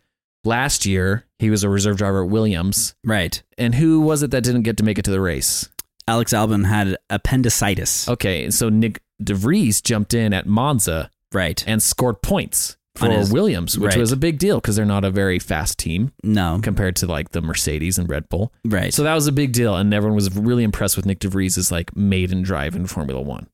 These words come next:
Speaker 2: For sure.
Speaker 1: And then he got put into AlphaTauri because of that performance.
Speaker 2: Correct.
Speaker 1: And he hasn't done as well. That's kinda led us up to now.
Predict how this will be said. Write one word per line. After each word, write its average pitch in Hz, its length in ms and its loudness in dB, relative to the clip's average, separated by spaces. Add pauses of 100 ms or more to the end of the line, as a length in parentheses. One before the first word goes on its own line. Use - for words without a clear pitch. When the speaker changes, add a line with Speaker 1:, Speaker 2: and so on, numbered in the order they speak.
(180)
Speaker 2:
For 131 140 2
sure. 104 300 0 (280)
Speaker 1:
And 107 160 0
then 104 300 2
he 107 360 0
got 104 220 0 (200)
put 117 180 0
into 98 240 0
AlphaTauri 95 580 0
because 101 340 -2
of - 120 -10
that 78 180 -4
performance. 80 760 -4
Speaker 2:
Correct. - 580 -4
Speaker 1:
And 90 220 -4
he 107 240 -2
hasn't 90 440 -2
done 80 220 -4
as 85 380 -6
well. 62 320 -8 (260)
That's 135 200 0
kinda 175 160 0
led 135 200 2
us 110 100 0
up 107 140 -2
to - 80 -2
now. 87 520 -2